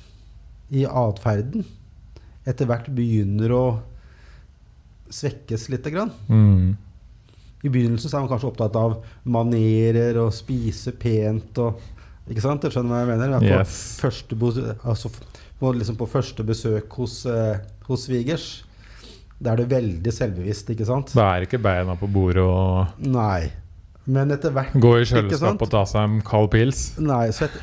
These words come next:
Speaker 1: et-, etter hvert når man begynner å bli mer f-, fortrolig, begynner å bli mer komfortabel,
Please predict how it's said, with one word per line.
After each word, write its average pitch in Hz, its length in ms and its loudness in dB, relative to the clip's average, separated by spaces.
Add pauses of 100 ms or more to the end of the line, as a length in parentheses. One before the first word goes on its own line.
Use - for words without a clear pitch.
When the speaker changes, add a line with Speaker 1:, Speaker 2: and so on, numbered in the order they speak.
Speaker 1:
et-, 147 220 -4
etter 135 180 0
hvert 139 240 -4
når 156 80 -4
man 151 160 -2
begynner 120 320 2
å 131 80 2
bli 123 180 2
mer 117 300 2
f-, - 140 -10 (420)
fortrolig, 135 960 -2 (600)
begynner 117 340 2
å 117 40 -6
bli 120 120 2
mer 110 300 2 (180)
komfortabel, 123 960 -2